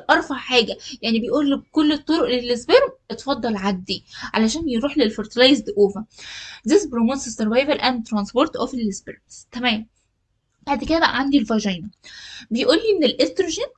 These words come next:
آه، بيحول الابيثيليوم بتاع الفاجينا، بيحوله من كيوبيدال اللي بيخليه ان هو يبقى ستراتيفايد،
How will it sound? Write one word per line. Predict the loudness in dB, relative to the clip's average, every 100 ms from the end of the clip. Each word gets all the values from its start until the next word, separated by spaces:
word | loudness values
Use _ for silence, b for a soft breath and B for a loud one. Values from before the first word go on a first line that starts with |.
| b b _
آه، | 2 4 4 2 0 -2
بيحول | -2 0 0 2 2
الابيثيليوم | 0 2 0 2 2 2 0 -2 2 2 2 0 0
بتاع | -2 2
الفاجينا، | 2 2 0 2 2 2
بيحوله | 0 0 0 0 0
من | -4 -6
كيوبيدال | -6 -4 2 2 4 2 0 -4 -2
اللي | 0 0
بيخليه | -2 -4 -2 0 -2
ان | -4
هو | -2
يبقى | -2 -2 -4
ستراتيفايد، | -4 -4 -2 -4 -2 -2 -2